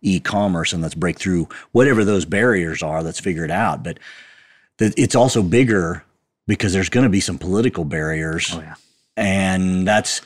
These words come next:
Speaker 1: that's one of those challenges that suddenly, but, but I gotta say, these days, there's so many things that even, even when there's a political barrier, there seems, there often seems to be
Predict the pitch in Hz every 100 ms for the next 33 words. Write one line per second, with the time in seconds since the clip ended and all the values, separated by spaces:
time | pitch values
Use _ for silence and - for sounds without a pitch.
0 | _ _ 98 101 104 110 95 90 90 -
1 | 113 113 90 87 87 80 90 85 - -
2 | - 110 101 98 90 82 - _ _ _
3 | _ _ _ _ _ _ - 123 123 151
4 | 170 - 139 151 131 151 107 92 _ _
5 | _ _ _ - 123 143 113 120 147 143
6 | 110 113 101 - 131 143 139 - 131 139
7 | 110 101 98 92 - _ _ _ _ _
8 | _ _ - 123 143 123 113 123 135 135
9 | 110 101 80 - 101 110 135 120 113 117
10 | 123 143 139 _ _ - - - _ -
11 | 107 104 - 139 147 127 - _ - 160
12 | 113 104 - 139 127 98 90 - 90 85
13 | - 80 87 85 85 80